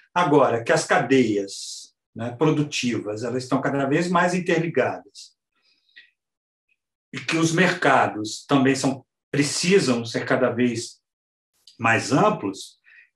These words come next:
isso é algo inexorável, né?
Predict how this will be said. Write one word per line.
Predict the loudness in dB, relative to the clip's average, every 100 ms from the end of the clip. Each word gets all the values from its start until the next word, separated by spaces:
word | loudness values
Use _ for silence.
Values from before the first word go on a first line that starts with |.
| _
isso | -6 2
é |
algo | 4 6 4
inexorável, | 2 0 0 2 4 4 4 0 -6 -8 _ _ _ _ -14
né? | -10 -6 -6